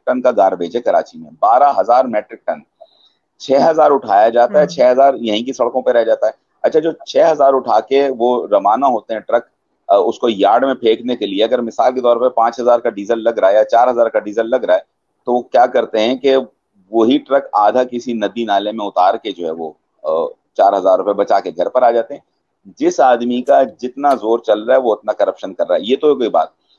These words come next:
Speaker 1: फिर लाहौर की आबादी है कमोबेश एक पचास, लाहौर में है जो रोजाना का garbage वो है पाँच हजार metric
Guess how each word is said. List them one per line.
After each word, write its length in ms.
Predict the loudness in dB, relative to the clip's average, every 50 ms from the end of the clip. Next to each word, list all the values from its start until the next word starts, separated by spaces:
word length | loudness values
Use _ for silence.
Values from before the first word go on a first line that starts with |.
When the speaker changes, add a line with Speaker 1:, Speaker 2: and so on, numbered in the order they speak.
| _ _ _
Speaker 1:
फिर 240 | 0 0 0 0 -4
लाहौर 520 | -8 -6 -2 0 0 0 2 2 2 2 0
की 160 | -2 -2 0
आबादी 400 | 0 2 2 2 0 0 -2 -4
है 80 | -4 -4
कमोबेश 520 | -4 -4 -4 -4 -4 -4 -6 -6 -8 -8 -4
एक 180 | -4 -4 -4 -4 -4
पचास, 480 | -4 -2 -2 -4 -4 -4 -8 -14 _ _ _ _ _ _ _ _ _ _ _ _ _
लाहौर 560 | -12 -2 0 0 0 0 0 2 2 2 2
में 120 | 2 0 0
है 300 | 0 0 0 -2 -4 -10 _
जो 120 | -2 0 2
रोजाना 360 | 2 2 2 0 0 0 0
का 80 | 0 2
garbage 440 | 4 4 2 2 0 -2 -4 -4
वो 100 | -2 0
है 100 | 0 0
पाँच 320 | 0 0 0 0 0 0 0
हजार 160 | 0 0 0
metric 300 | 0 -2 -4 -6 -8 -8